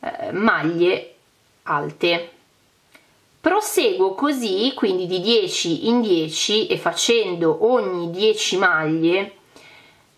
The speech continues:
eh, le due catenelle e proseguendo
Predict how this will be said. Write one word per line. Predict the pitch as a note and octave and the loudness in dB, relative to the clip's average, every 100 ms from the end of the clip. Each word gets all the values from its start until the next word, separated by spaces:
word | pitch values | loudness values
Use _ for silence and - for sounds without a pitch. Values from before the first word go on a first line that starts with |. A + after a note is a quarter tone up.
| _ _ | _ _
eh, | - D#3+ | -4 0
le | E3+ G3+ | 2 0
due | G3+ A3 E3 | 2 2 2
catenelle | F3+ C4 C#4 G3 E3+ F3 G3+ B3+ - - | -2 0 2 2 2 0 0 -2 -4 -2
e | F#3 E3 - _ | -2 -2 -6 _
proseguendo | - F3 - B3 F#3+ D#3+ E3 E3+ F3 E3+ - | -6 -4 -2 2 2 2 -2 2 2 2 -4